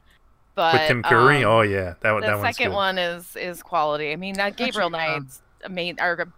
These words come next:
Speaker 1: wonderful point and click games. So.
Speaker 3: Uh, inter-, interrupt you, Sean, but, um, Roberta, if we were to, s-, I think we decided that the complete Ultima seven was gonna count as one game,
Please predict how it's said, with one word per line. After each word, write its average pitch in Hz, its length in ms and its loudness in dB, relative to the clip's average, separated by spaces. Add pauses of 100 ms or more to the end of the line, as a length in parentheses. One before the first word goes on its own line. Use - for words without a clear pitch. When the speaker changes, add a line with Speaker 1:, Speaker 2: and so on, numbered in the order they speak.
Speaker 1:
wonderful 175 560 -4 (260)
point 160 200 -6
and 143 60 -12
click 117 220 -12
games. 135 460 -12
So. 139 420 -8 (520)
Speaker 3:
Uh, 143 140 -4
inter-, 165 300 -6
interrupt 160 480 -4
you, 135 300 -4
Sean, 135 260 -6
but, 139 320 -4
um, 151 320 -2
Roberta, 175 500 -2
if 180 160 -8
we 226 340 -6 (120)
were 170 160 -4
to, 165 240 -6
s-, - 220 -8 (100)
I 190 80 0
think 208 180 -4
we 196 200 -2
decided 165 540 -2
that 151 280 -2
the 151 80 -6
complete 170 400 -2
Ultima 160 300 -4
seven 151 320 -4
was 147 100 -6
gonna 151 200 -6
count 151 260 -10
as 143 120 -14
one 147 220 -6
game, 143 380 -6